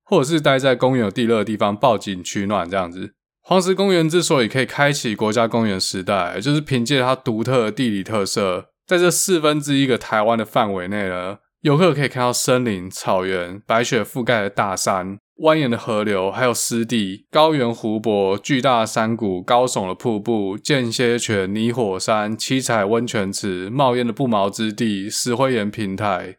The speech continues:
还有各种野生动物在路上闲晃。所有其他国家公园的主打歌在这边一次听好看满。那讲到黄石公园的历史嘞，就要追溯到西元一八零三年。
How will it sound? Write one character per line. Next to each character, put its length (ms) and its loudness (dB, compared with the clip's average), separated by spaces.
还 120 -2
有 80 2
各 200 2
种 220 0
野 120 4
生 220 2
动 200 2
物 60 0
在 140 2
路 160 0
上 180 0
闲 240 -4
晃。 380 0
所 160 2
有 100 4
其 240 -4
他 240 2
国 160 0
家 160 4
公 200 2
园 80 0
的 100 0
主 240 -2
打 200 2
歌 240 -2
在 180 2
这 40 0
边 160 -2
一 80 -6
次 160 -2
听 260 0
好 160 0
看 240 0
满。 360 -6
那 240 4
讲 220 0
到 340 6
黄 220 2
石 240 -2
公 180 2
园 120 0
的 80 -2
历 180 2
史 240 -4
嘞， 260 0
就 120 0
要 180 6
追 180 2
溯 160 2
到 140 2
西 280 -2
元 300 0
一 140 -2
八 220 2
零 180 -4
三 240 -2
年。 260 -6